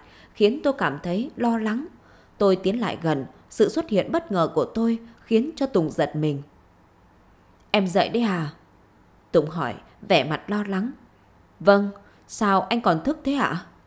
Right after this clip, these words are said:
Tôi ngồi xuống bên cạnh, nắm lấy tay của anh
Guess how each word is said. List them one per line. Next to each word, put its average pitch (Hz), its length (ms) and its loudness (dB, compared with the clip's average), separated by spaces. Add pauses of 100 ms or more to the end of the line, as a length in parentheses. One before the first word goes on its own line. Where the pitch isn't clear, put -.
(560)
Tôi 190 120 2
ngồi 156 200 -2
xuống 185 340 -2
bên 233 160 0
cạnh, - 240 -2 (360)
nắm 175 280 0
lấy 233 160 0
tay 226 180 -2
của 156 140 0
anh 214 240 -2